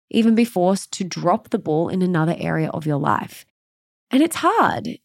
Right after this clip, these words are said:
It can feel really, really hard. And it did for me this week.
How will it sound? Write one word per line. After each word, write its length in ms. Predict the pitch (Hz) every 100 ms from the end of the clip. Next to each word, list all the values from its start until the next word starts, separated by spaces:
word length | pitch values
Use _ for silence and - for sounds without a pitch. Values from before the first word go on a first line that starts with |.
| -
It 140 | 240
can 180 | 294 269
feel 320 | - 285 302
really, 300 | 240 254 269
really 240 | 247 247
hard. 480 | 226 196 302 196 147
And 160 | - 202
it 180 | 202 202
did 240 | 277 359
for 180 | - 277
me 240 | 226 196
this 300 | 180 175 -
week. 380 | 165 - - -